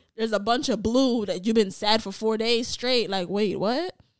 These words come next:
Or you've been happy for three days straight, or whatever the case is. But it's a minimum of fourteen days, and it works best if you do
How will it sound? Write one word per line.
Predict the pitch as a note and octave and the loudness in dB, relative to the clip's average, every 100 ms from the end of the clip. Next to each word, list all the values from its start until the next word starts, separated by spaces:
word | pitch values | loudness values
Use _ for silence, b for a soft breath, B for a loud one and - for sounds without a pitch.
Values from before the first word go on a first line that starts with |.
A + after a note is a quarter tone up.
| _ _ - | _ _ -2
Or | A#3 A3 G#3 | 2 2 0
you've | G3 A3+ | -2 -2
been | A3 A3+ | -2 -2
happy | B3 A#3+ C#4 A3 | 0 0 0 -2
for | G3+ | -2
three | - A3 A3 | -4 -2 2
days | G3 | 2
straight, | G3+ G#3+ G3+ | 2 0 0
or | F#3+ | 0
whatever | F3 G#3+ A3+ | 0 0 0
the | G#3+ | 0
case | G#3+ A3+ | 0 -2
is. | A#3 G#3+ | -4 -2
But | G3+ | 0
it's | G3+ G3 - _ _ _ _ | 0 -6 -16 _ _ _ _
a | A#3+ | 0
minimum | B3 D4 C#4+ | 2 2 0
of | A#3+ | -2
fourteen | - A#3 A#3 A3 B3+ A3 | -2 0 0 0 -2 0
days, | F3+ A3+ A#3 - - | 2 2 0 -4 0
and | G#3 G3+ G3+ b b b b - | 0 2 -2 b b b b 2
it | B3 G#3+ | 2 2
works | A#3 C#4 - | 0 0 -6
best | G#3+ A#3 G#3 - | -2 0 0 -2
if | - G#3+ | -8 -6
you | A#3 A3 | -2 -2
do | G#3 A#3 A3+ A3+ | 0 0 0 -2